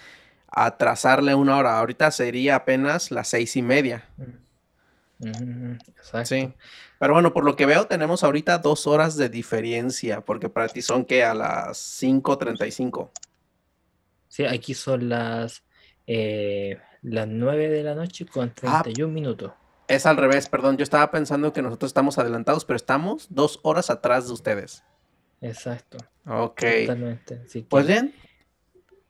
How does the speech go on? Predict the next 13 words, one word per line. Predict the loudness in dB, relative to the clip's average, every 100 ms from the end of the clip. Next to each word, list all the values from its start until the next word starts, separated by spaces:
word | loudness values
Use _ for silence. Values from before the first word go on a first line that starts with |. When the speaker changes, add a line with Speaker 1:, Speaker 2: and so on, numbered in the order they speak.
| 0
Speaker 1:
ahora | 2 2
sí | 0
vamos | 0 0 0
al, | 0 0
al | -2 0
grano | 2 4 2 0 -2
o |
vamos | 0 0 0
al, | -2 -2 -10 -2
al | 0 0
Speaker 2:
Al, | -2 -4 -6 -16 _ -4
al | 0
hueso. | 2 2 0 -2 -8